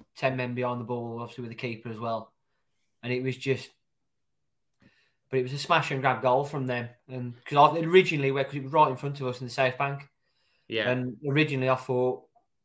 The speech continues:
Speaker 1: "That's a foul, surely." And two of us straight away on our phones, B T Sport, just catched it, caught it, the, the repeat of it, and it, it was a goal, unfortunately.
Speaker 2: Yeah.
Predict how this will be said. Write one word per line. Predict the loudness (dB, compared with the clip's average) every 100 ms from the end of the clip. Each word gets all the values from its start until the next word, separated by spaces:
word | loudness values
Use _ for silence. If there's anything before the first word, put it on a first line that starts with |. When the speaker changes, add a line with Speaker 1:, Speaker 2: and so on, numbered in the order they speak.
| _
Speaker 1:
"That's | -6 -4
a | 0
foul, | 4 4 2
surely." | -2 0 0 0 -4
And | -6 -8 -8 -10
two | -2 -2
of | -2
us | -6
straight | -2 2 2
away | 2 -2
on | -2
our | -4 -4
phones, | -2 -2 -4 -10 -8
B | -2 -2
T | -2 -6
Sport, | -8 -8 -8 -10 -14 -20 _ _ _ _ _ _ _ _
just | -2 -2
catched | 2 0 0 -6
it, | -8 -8
caught | -2 0 0 -2
it, | -6 -8 -6
the, | 0 0 0
the | -4 -4 -8 _ _ _
repeat | -10 -2 -2 -2 -6
of |
it, | -10 -12 -16 _ _ _ _ -10
and | -8 -8 -10 -14 _ -10
it, | -8 -8
it | -10
was | -10
a | -6
goal, | -4 -4 -6 _ -20
unfortunately. | -16 -10 -10 -8 -10 -8
Speaker 2:
Yeah. | -10